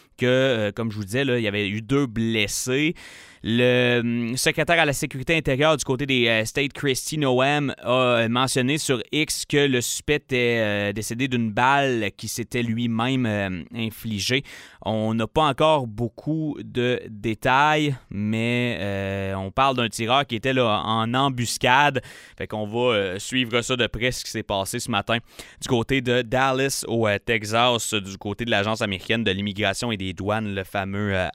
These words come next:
ice. Sinon, plus près de nous, euh, pas le choix de vous, euh, parler de cette histoire-là, euh,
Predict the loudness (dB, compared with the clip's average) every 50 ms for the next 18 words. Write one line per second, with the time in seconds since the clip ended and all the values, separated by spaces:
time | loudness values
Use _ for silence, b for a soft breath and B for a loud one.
0 | -4 -2 0 0 0 0 -2 -6 -6 -6 -6 -6 -6 -4 -2 0 0 -2 -2 -4
1 | -4 -2 -2 -2 -2 -2 0 2 2 2 2 2 2 2 2 2 2 2 2 2
2 | 0 -2 B B B B B B B B 0 2 2 4 2 2 2 2 2 2
3 | 0 0 0 0 0 0 0 0 -2 0 0 0 -2 -2 -4 -2 0 2 4 4
4 | 4 2 2 0 0 0 0 0 -2 -2 -2 0 2 2 0 0 -2 -6 -10 -10
5 | -6 -6 -4 -4 -4 -6 -8 -8 -8 -8 -10 -10 -8 -6 -2 0 2 2 2 2
6 | 0 0 -2 -4 -2 0 0 0 0 0 0 -2 -4 -6 -6 -4 -4 -2 -2 -2
7 | -2 -4 -4 -4 -6 -6 -6 -8 -8 -10 -10